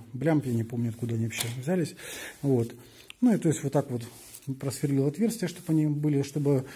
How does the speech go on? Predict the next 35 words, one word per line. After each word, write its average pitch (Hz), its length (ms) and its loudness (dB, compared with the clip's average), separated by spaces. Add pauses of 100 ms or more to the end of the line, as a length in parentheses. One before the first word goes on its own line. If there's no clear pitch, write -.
(160)
воздух 131 400 2
за-, 127 160 -6
засасывался, 127 960 -2 (1000)
а, 123 300 0
из 135 340 0
них. 131 340 6 (560)
Вот. 127 300 2 (320)
Тут 143 200 -6
тоже, 143 260 6
кстати, 120 460 0 (120)
немаловажный 131 640 4
факт, 190 280 0
что - 180 -2
у 131 60 4
Боша, 156 360 2
вот 123 180 0
у 135 60 2
него 135 160 4
в 135 60 -8
плане 127 280 2
пылеудаления, 131 720 4
конечно, 135 340 0
намного 127 220 4
лучше, 120 280 2
даже 120 200 2
с - 40 -8
таким 120 280 -2
фильтриком, 110 480 -4
потому 131 260 2
что 120 240 -2 (300)
воздух 147 340 4
засасывается 123 500 0
исключительно 127 560 -2
вот 123 200 2
отсюда, 117 420 -2